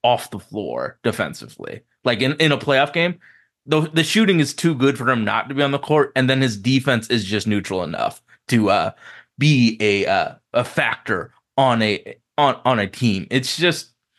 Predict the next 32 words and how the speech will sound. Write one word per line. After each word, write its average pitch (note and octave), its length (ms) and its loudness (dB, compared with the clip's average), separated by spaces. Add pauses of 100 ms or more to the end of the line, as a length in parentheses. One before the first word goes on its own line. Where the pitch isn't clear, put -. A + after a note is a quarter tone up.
(1700)
that E3 380 0 (120)
the D#3 160 2
way A3 280 2
that D3+ 240 0
they D#3+ 160 2
play F3+ 240 0
defense A#2+ 640 -2
is B2+ 360 -2 (440)
really D#3+ 340 4
aggressive B2 500 0
and A#2 160 0
not A#2+ 220 -2
letting A#2 600 0 (340)
things B2+ 220 -4
happen. A2+ 460 -2
So A#2+ 340 0 (260)
in F3+ 160 4
that B2+ 260 -2
Duke G#3 260 0
game D#3 260 4
in C#3 100 2
particular, A#2 840 0 (1080)
he A3+ 80 2
got G#3 180 2
blown G3 240 4
by, G3+ 200 4
by D3+ 160 2
every E3 260 0
single D#3+ 300 0
player. C#3+ 640 0
Like, D#3 200 0
Flip A#3 320 2